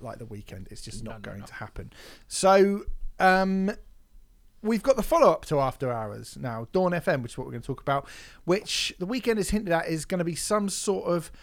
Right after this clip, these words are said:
Speaker 1: sister stroke companion piece to After Hours. Now, After Hours is a record that was quite dark and was inspired about with, there's a lot, a lot of chat about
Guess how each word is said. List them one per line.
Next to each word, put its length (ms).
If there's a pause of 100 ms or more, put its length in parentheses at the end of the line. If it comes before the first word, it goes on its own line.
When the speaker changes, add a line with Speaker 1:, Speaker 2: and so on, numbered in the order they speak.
(840)
Speaker 1:
sister 540
stroke 360
companion 680
piece 320
to 160
After 340
Hours. 400
Now, 220
After 300
Hours 260
is 140
a 40
record 460
that 140
was 120
quite 380
dark 340
and 140
was 140
inspired 680
about 380 (340)
with, 380 (600)
there's 180
a 40
lot, 220
a 240
lot 140
of 80
chat 240
about 160